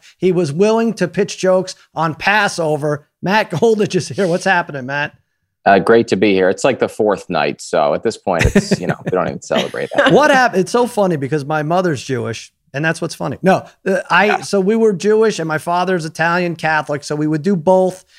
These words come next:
Speaker 1: And then Passover, or, uh, like, Hanukkah got fizzled out. We would have the menorah, and then the lights would, the, the, would burn out. The, we had the bulbs, and then we're like, "Just screw this." We'd have to spend another <laughs> seven dollars on a menorah, and then that. Uh, uh, but it's weird. I, I feel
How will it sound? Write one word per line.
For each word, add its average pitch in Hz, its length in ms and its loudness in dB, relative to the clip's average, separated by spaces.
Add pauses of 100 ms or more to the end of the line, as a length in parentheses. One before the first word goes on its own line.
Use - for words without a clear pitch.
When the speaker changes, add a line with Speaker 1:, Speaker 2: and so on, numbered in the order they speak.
(220)
Speaker 1:
And 156 180 -2
then 196 380 -2 (220)
Passover, 202 540 0
or, 165 140 0
uh, 160 220 2
like, 143 160 -4
Hanukkah 202 440 -2
got 175 220 0
fizzled 175 380 -2
out. 190 260 2
We 156 80 -4
would 147 100 -2
have 151 140 -2
the 147 60 -6
menorah, 185 640 0
and 139 100 -8
then 131 140 -8
the 127 80 -8
lights 165 340 -4
would, 156 220 -6 (320)
the, 156 120 -2
the, 151 220 -4
would 135 240 -4
burn 175 220 2
out. 165 340 2
The, 156 80 -4
we 143 240 -4
had 160 140 2
the 139 60 -6
bulbs, 165 440 0
and 147 100 -4
then 151 100 -4
we're 151 100 -4
like, 147 140 -4
"Just 160 180 -6
screw 139 260 -8
this." 104 320 -10 (300)
We'd 143 260 -2
have 151 140 0
to 131 80 -6
spend 135 240 -4
another 139 380 0
<laughs> - 100 -20
seven 160 380 -2
dollars 151 340 2
on 147 100 0
a 135 140 -4
menorah, 143 420 0
and 147 100 -4
then 170 140 -2
that. 170 260 -4
Uh, 151 240 -8
uh, 160 140 -4
but 170 240 0
it's 180 180 -4
weird. 269 240 2
I, 170 200 0 (240)
I 156 60 0
feel 208 380 0